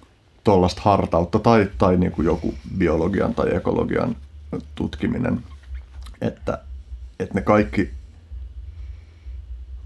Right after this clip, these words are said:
muistuttaa, että se meidän sinänsä elintärkeä tarina,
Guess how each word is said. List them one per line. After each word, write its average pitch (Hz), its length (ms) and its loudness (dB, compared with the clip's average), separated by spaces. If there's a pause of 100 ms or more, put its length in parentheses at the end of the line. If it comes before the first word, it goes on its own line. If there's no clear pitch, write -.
(140)
muistuttaa, 101 600 4
että 87 120 -2
se 85 60 2
meidän 90 320 6 (220)
sinänsä 92 440 4
elintärkeä 90 640 4
tarina, 85 420 4